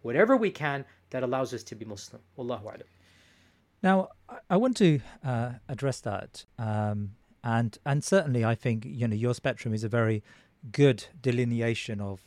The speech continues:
Speaker 2: of where Muslims stand on the topic. And I think that's a really helpful, uh, analysis.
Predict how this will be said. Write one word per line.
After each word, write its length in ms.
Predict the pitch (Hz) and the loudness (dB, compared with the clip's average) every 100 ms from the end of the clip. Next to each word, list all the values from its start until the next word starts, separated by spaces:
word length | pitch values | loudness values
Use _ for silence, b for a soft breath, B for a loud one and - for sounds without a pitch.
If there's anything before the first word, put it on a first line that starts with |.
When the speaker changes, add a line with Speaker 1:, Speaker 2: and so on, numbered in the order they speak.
| _ | _
Speaker 2:
of 220 | 107 104 | -8 -8
where 420 | 110 107 117 117 110 | -8 -4 0 2 0
Muslims 480 | 110 107 - 101 - | -2 -4 -4 -6 -6
stand 320 | 113 107 101 | -4 -2 -2
on 160 | 98 95 | -6 -8
the 80 | |
topic. 400 | - - 104 98 | -10 -8 -8 -8
And 100 | 110 | -6
I 40 | 110 | -6
think 120 | 123 | -4
that's 160 | 110 117 | -6 -6
a 60 | |
really 240 | 110 110 104 | -2 -2 -2
helpful, 560 | 110 104 - 101 101 b b b b b | -4 -6 -8 -8 -8 b b b b b
uh, 180 | 117 110 - | -6 -6 -2
analysis. 840 | 113 117 123 117 - - - | 0 2 2 0 -4 -10 -10